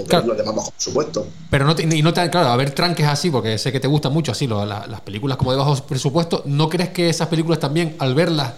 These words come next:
Speaker 1: no te han animado un poco a decir, "Coño, si esta gente lo ha hecho, puedo hacerlo yo también"? ¿No?
Speaker 2: Sí, en par-,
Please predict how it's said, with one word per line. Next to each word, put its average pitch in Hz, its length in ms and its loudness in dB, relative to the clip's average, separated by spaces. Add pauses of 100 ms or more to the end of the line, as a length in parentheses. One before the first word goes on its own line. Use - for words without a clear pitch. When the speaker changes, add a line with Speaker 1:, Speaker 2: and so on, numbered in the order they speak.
(280)
Speaker 1:
no 165 220 4
te 180 60 2
han 170 100 2
animado 170 340 4
un 151 140 2
poco 175 260 2
a 151 60 2
decir, 143 320 0
"Coño, 170 320 0 (320)
si 135 200 -4
esta 123 200 -2
gente 147 260 2
lo 170 140 6
ha 175 80 6
hecho, 123 260 0 (1160)
puedo 175 220 6
hacerlo 165 380 2
yo 160 140 4
también"? 135 460 0 (500)
¿No? 160 240 -2 (1080)
Speaker 2:
Sí, 196 420 0
en 131 220 -4
par-, 190 200 -4